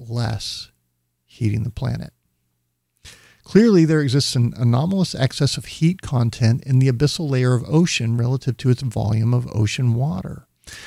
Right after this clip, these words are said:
The fact that we are ignorant to eighty percent of the ocean floor means that this factor must be examined first before any consensus,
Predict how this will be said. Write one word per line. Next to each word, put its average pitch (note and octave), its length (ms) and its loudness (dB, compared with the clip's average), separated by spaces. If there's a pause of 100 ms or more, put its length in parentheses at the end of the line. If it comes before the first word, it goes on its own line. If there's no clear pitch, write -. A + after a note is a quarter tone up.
(140)
The B2 100 6
fact D3 240 4
that D#3 120 4
we D3 280 6
are C3 180 4
ignorant C3 520 0
to - 100 -8
eighty B2+ 220 6
percent C#3+ 340 2
of C3+ 60 4
the C3 100 2
ocean A#2+ 320 2
floor D3+ 260 2
means B2+ 280 4
that B2 160 -2
this C#3+ 160 -2
factor C#3 420 0
must B2+ 300 0
be A#2+ 100 2
examined A2+ 500 2
first - 680 0
before B2 380 4
any D#3 180 4
consensus, B2 960 0